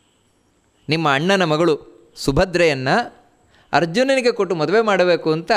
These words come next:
ಕೃಷ್ಣ ತಾನು ನಿಶ್ಚಯ ಮಾಡಿದ್ದಾನೆ, ಅದಕ್ಕೆ ನಿಮ್ಮ ಅಭಿಪ್ರಾಯ ಏನು?" ಅಂತ. ಇನ್ಯಾರಿಗೂ ಗೊತ್ತಿಲ್ಲ ನೋಡಿ, ದ್ವಾರಕೆಯಲ್ಲೇ ಯಾರಿಗೂ ಗೊತ್ತಿಲ್ಲ, ಇದು ಗುಟ್ಟಾಗಿ ನಡೀತಾ ಇರುವಂಥದ್ದು. ಯಾಕಂದರೆ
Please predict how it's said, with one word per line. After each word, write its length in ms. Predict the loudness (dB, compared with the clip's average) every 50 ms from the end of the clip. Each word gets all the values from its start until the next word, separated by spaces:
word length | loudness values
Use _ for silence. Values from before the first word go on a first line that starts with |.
| 0 0 -2 -8 -12 -6
ಕೃಷ್ಣ 280 | -4 -4 -4 -2 -2 0 2 2 0 0 -2 -2
ತಾನು 140 | -2 -2 0
ನಿಶ್ಚಯ 280 | -2 -4 -2 -2 -2 0
ಮಾಡಿದ್ದಾನೆ, 720 | 0 0 0 0 0 0 2 2 2 0 0 -4 -8 -20 _ _ -2
ಅದಕ್ಕೆ 260 | 0 2 2 2 0
ನಿಮ್ಮ 180 | 0 0 0 0
ಅಭಿಪ್ರಾಯ 440 | 0 0 -2 0 2 2 2 4
ಏನು?" 200 | 2 0 0 -2
ಅಂತ. 200 | -4 -8 -8 -12 -14 -18 _ _ _ _ _ -20 -20 -10 -4
ಇನ್ಯಾರಿಗೂ 440 | -2 0 2 2 2 2 2 2 2
ಗೊತ್ತಿಲ್ಲ 300 | 0 0 0 -2 -4 -4
ನೋಡಿ, 240 | -4 -6 -8 -6 -4
ದ್ವಾರಕೆಯಲ್ಲೇ 500 | -2 0 0 0 2 2 2 2 2 2
ಯಾರಿಗೂ 240 | 2 2 2 0 0
ಗೊತ್ತಿಲ್ಲ, 260 | 0 0 -2 -2 -2
ಇದು 100 | -4 -2
ಗುಟ್ಟಾಗಿ 440 | -2 -4 -2 0 2 2 2 2 0
ನಡೀತಾ 280 | 0 -2 0 0 0
ಇರುವಂಥದ್ದು. 600 | 0 0 0 -2 -4 -6 -8 -8 -10 -10 -8 -4
ಯಾಕಂದರೆ 420 | -2 -2 -2 0 0 0 0 -2